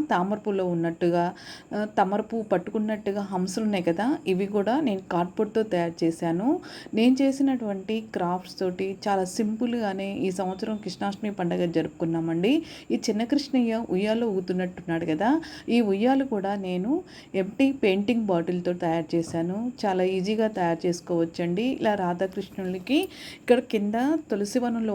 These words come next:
ఉంటారు కదా, అందుకని తులసిని ఎక్కువగా కింద,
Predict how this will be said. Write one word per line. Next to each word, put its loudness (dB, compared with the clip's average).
ఉంటారు 0
కదా, -2
అందుకని 0
తులసిని -2
ఎక్కువగా -2
కింద, 4